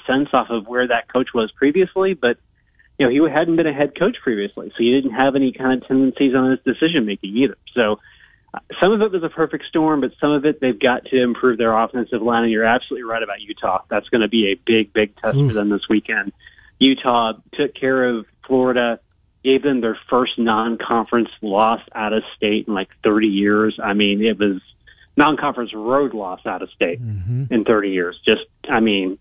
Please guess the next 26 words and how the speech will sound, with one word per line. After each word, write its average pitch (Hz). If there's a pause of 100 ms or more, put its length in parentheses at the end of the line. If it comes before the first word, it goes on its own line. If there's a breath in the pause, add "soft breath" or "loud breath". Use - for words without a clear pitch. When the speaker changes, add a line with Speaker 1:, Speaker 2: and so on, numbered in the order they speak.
Speaker 1:
kinda, 117
almost 147
kinda 113
dismantled 98
Utah, 98 (160)
you 120
know, 104
or 104 (100)
dismantled 113
Florida, 95
if 87
we're 101
being 95
honest. 98 (100)
So, 95 (440 loud breath)
um, 104
it 123
was 117
a 143
good 175
week 175
for 156
the 127 (240)
incoming 120
Big 101
Twelve 95